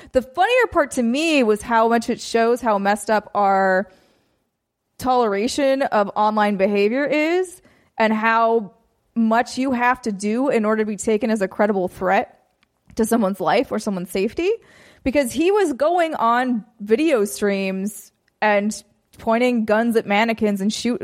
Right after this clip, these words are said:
shooting them, being like, "That's Carol, and that's what we're gonna do to Carol." And putting, or like, "Here's this jar, and I'm gonna put her head in this jar."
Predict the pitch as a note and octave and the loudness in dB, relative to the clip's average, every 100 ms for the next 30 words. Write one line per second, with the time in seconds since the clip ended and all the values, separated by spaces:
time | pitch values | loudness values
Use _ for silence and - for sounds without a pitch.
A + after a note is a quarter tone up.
0 | G3 E3 - E4 B3 G3 F#3+ F#3+ F#3 F3+ | -6 -6 -4 0 0 0 0 0 0 -2
1 | G#3+ B3 C#4+ - C4+ B3+ A3+ G#3+ A#3+ G3 | 0 -2 -2 -2 0 2 2 0 0 -2
2 | G#3+ G#3+ G#3+ G#3 - A#3+ F#3+ F#3 F#3 - | 0 0 0 -2 0 2 2 2 0 -8
3 | - - _ A3 G#3+ G3+ G3 G#3 - B3+ | -20 -20 _ -2 2 2 0 -2 -4 -2
4 | B3 A#3 A3+ A3+ A3 _ - G#3+ G#3 G#3 | 0 0 0 -2 -4 _ -2 0 2 0
5 | C4+ C4 B3 A#3 - A#3+ B3 A3 G#3 G#3+ | 0 0 -2 -6 -2 0 2 2 0 2
6 | A3+ A3+ A3 C#4+ B3 G#3 G3+ - D#4 B3+ | 0 0 0 0 0 -2 -2 -2 0 2
7 | G#3 G3+ - | 2 2 0